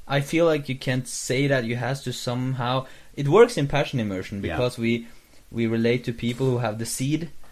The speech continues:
Speaker 2: Yes.
Speaker 1: who has the thought already, and then we inspire and work with them every day, and they inspire each other, and it's a mastermind, and you, and you, w-, you are surrounded by people who are living their
Speaker 2: Right.
Speaker 1: passion.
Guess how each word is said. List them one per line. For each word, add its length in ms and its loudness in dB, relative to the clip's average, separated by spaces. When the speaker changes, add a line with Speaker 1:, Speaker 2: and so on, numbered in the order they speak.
Speaker 2:
Yes. 160 -4
Speaker 1:
who 160 0
has 140 0
the 100 -2
thought 400 2
already, 580 2
and 200 -2
then 240 0
we 280 0
inspire 520 0
and 160 0
work 180 -2
with 80 -4
them 100 -4
every 220 -6
day, 360 0
and 200 -4
they 160 -2
inspire 400 -2
each 200 -8
other, 260 0
and 120 -4
it's 120 -12
a 20 -8
mastermind, 680 -6
and 140 -6
you, 180 -6
and 140 -6
you, 160 -4
w-, 340 -8
you 240 -4
are 260 -2
surrounded 540 -4
by 160 0
people 420 -6
who 180 -6
are 220 0
living 280 -4
their 80 -2
Speaker 2:
Right. 160 -2
Speaker 1:
passion. 360 -4